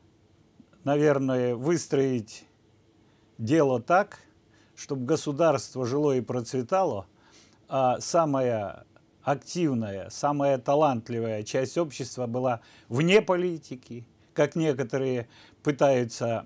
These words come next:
н-, нам навязать идею, что комсомол должен быть вне политики и вне государства. То есть государство не будет помогать комсомолу.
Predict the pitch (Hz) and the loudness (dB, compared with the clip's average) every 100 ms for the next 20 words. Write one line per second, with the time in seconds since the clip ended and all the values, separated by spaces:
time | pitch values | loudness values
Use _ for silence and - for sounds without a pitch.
0 | - - 120 123 135 147 135 139 143 131 | -10 -10 -6 -2 2 4 4 4 2 2
1 | 127 131 127 127 123 110 - 123 135 131 | 0 0 -2 0 0 0 -4 -6 -4 -2
2 | 147 143 127 127 120 123 117 123 - - | 0 0 -2 -2 -2 -2 -4 -6 -8 -20
3 | - - 120 147 196 196 180 190 147 160 | -18 -8 -2 2 2 2 2 0 -2 -6
4 | 156 147 - _ - 151 156 156 147 143 | -4 -6 -8 _ -4 -2 0 4 2 2
5 | 147 110 101 - 95 80 85 - 123 113 | 2 2 0 -6 -12 -14 -12 -4 -2 2
6 | 143 151 151 123 - 135 160 160 110 101 | 2 4 2 2 0 -4 -2 -2 -2 -4
7 | 117 117 110 92 - 101 - 98 92 82 | -6 -6 -6 -10 -12 -14 -12 -14 -14 -18